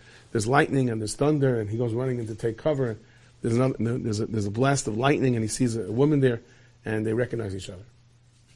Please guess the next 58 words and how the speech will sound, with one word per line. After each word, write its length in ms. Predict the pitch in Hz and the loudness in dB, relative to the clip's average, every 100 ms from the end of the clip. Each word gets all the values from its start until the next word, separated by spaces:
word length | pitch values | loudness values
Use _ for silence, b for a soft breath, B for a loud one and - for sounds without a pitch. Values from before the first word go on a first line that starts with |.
| b b b b _ | b b b b _
And 100 | 117 | -6
she 120 | - | -4
says, 220 | 117 123 110 | 2 2 4
"You 60 | |
know, 100 | 123 | 4
you 100 | 117 | 4
destroyed 400 | 107 104 123 117 | 2 2 2 2
my 120 | 104 | 2
life." 360 | 98 143 127 - - | 2 4 4 0 -14
He 180 | 113 | -12
apologizes, 640 | 101 - 151 120 113 101 98 | -10 -4 -2 -2 -2 -4 -8
"Too 140 | - | -4
late 200 | 135 117 | -2 0
now," 280 | 104 127 107 | -2 -4 -6
she 160 | 101 104 | -10 -12
said. 220 | - 98 _ _ _ b b b b | -12 -14 _ _ _ b b b b
He 80 | - | -4
says, 220 | 120 127 | -2 -2
"Take 200 | - 170 | 4 4
this 140 | 165 123 | 4 2
money 240 | 151 160 | 2 4
and 80 | 135 | 4
be 60 | 135 | 2
meichel 340 | 151 151 147 | 2 2 2
me. 80 | 139 | 2
I 60 | |
don't 100 | 143 | 4
have 160 | 147 135 | 2 0
kids. 240 | - 151 | 2 2
I 60 | 123 | 2
don't 180 | 147 151 | 0 0
have 100 | 147 | 0
a 60 | |
life." 180 | 139 131 | 2 0
She 220 | - - | -2 -2
said, 400 | 180 - 120 110 117 - _ _ _ _ _ _ _ | 0 2 0 -2 -8 -20 _ _ _ _ _ _ _
"That 240 | 127 117 - | -4 -2 0
I 60 | |
don't 100 | 123 | 0
need 140 | 120 117 | 0 0
your 100 | 113 | 0
money 200 | 117 117 | 0 0
now. 200 | 110 107 | 0 -2
Please 240 | 107 107 | -4 -6
get 120 | 104 | -4
out 80 | 101 | -4
of 40 | |
my 80 | 98 | -6
way." 180 | 92 98 - _ _ _ - - b b b b | -6 -10 -14 _ _ _ -20 -20 b b b b
And 80 | - | -8
he 60 | 120 | -6
started 300 | - 135 135 | 0 0 2
crying, 220 | 151 143 | 2 2
going, 120 | 135 | 2
"You're 100 | 143 | 2
my 120 | 175 | 4
last 280 | 170 170 156 | 4 2 2
chance." 540 | - 208 135 107 - | 2 2 2 -4 -8